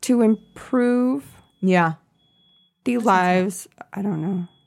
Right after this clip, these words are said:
Speaker 1: That sound has been plaguing my apartment complex.
Speaker 2: You know what it is?
Speaker 1: What?
Speaker 2: It's an oven timer.
Speaker 1: Well, whoever is not turning off their oven timer in my
Speaker 2: <laughs>
Speaker 1: apartment complex can go to hell.
Speaker 2: Yeah.
Speaker 1: 'Cause that thing has been going off nonstop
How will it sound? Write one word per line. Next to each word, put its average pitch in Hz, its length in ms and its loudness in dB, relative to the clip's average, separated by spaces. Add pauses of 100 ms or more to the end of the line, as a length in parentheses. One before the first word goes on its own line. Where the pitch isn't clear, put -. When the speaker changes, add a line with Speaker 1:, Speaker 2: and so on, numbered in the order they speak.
(140)
Speaker 1:
That - 220 -6
sound 285 280 2
has 269 160 -2
been 202 240 0
plaguing 165 600 -2
my 147 140 -4
apartment - 580 -6
complex. 175 480 -6
Speaker 2:
You 208 60 6
know 196 80 6
what 190 100 6
it 175 100 4
is? 175 300 0 (480)
Speaker 1:
What? - 280 -4
Speaker 2:
It's 180 200 -4
an 196 160 -4 (100)
oven 170 240 0
timer. - 440 -10 (260)
Speaker 1:
Well, 220 500 0 (200)
whoever 247 680 2
is 214 240 4
not 180 220 0
turning 196 340 2
off 170 220 -2
their 156 180 -2
oven 175 320 0
timer 196 540 2
in 185 100 2
my 165 160 2
Speaker 2:
<laughs> 165 80 -2
Speaker 1:
apartment 175 440 -2
complex 214 560 -2
can 190 180 0
go 170 160 2
to 170 60 0
hell. 160 260 -4 (160)
Speaker 2:
Yeah. 202 160 4
Speaker 1:
'Cause 190 120 4
that 208 200 2
thing 226 140 4
has 220 120 0
been 196 200 4
going 165 320 0
off 165 360 -6 (500)
nonstop 175 760 0